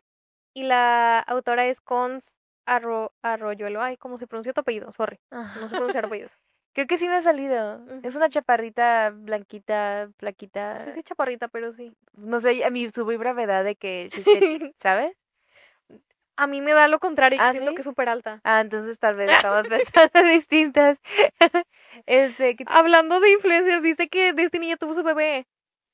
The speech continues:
Speaker 2: Y ves que te dije de que para mí que ya lo tuvo,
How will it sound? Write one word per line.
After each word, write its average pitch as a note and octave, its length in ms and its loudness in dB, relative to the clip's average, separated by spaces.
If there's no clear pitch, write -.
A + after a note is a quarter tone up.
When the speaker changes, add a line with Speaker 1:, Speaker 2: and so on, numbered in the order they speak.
Speaker 2:
Y D#4+ 100 0
ves F#4 160 2
que B4+ 100 4
te A#4+ 180 6
dije G4 200 2
de F#4 80 -2
que A#3+ 420 0
para C4 180 6
mí C4+ 140 -6
que D#4+ 120 -8
ya E4 100 6
lo D#4+ 120 2
tuvo, C#4+ 380 0